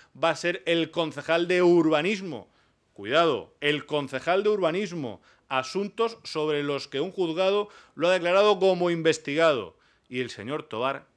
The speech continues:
calla. Pero es que Podemos también calla y con la boca pequeña dice aquello de: "Señor López tiene que irse", pero todo el mundo sabe en Cartagena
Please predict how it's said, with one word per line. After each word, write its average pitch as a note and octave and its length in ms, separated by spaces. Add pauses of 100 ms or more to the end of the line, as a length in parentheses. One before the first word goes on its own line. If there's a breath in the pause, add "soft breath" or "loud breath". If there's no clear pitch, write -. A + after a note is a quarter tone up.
(180)
calla. G#2+ 420 (440 soft breath)
Pero C3 160
es G3+ 100
que G#3+ 160
Podemos D#3+ 720 (540)
también C#3+ 480
calla F3+ 600
y D#3 140
con D3 220
la C#3+ 100
boca A3 300
pequeña G3 440
dice F#3 360
aquello F3 420
de: D3+ 240
"Señor F3+ 400
López G3 460
tiene G3 260
que F#3+ 140
irse", D3+ 480 (380 soft breath)
pero B2+ 300
todo F#3 260
el E3+ 60
mundo F3 320
sabe F3 280
en C3+ 80
Cartagena D3 680